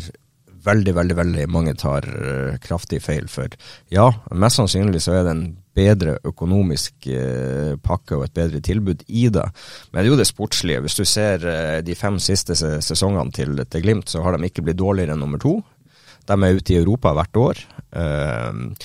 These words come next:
de skal spille Champions League-kvalik til, eh, til sommeren, høsten. Eh, så det her er et ekstremt spennende år for Bodø Glimt, og det, det er en utvikling ganske mange spillere har lyst til å, å være med på, og,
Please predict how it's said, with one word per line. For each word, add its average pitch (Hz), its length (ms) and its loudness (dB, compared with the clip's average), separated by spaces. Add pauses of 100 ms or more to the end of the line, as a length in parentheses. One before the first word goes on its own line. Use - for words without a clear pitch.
(180)
de 87 160 -10
skal 107 160 0
spille 85 320 -2
Champions 80 400 -2
League-kvalik 107 540 0
til, 78 260 -8
eh, 67 460 -4
til - 180 -8
sommeren, 87 300 -2
høsten. 165 320 0 (260)
Eh, 76 480 -2 (300)
så 85 160 -2
det 95 100 2
her 113 160 4
er 95 140 2
et - 160 -8 (160)
ekstremt - 600 -2
spennende 98 500 -2
år 98 340 -4
for - 80 -12
Bodø 101 260 -4
Glimt, 82 300 -2
og 78 80 -2
det, 95 160 2 (500)
det 117 100 6
er 135 40 8
en 139 220 4
utvikling 95 580 2
ganske 95 300 4
mange 113 260 6
spillere 95 480 2 (220)
har 90 340 -2
lyst 107 240 2
til 78 160 -4
å, 73 400 -2
å - 240 -4
være 92 180 6
med 107 300 4
på, - 120 4
og, 69 760 -4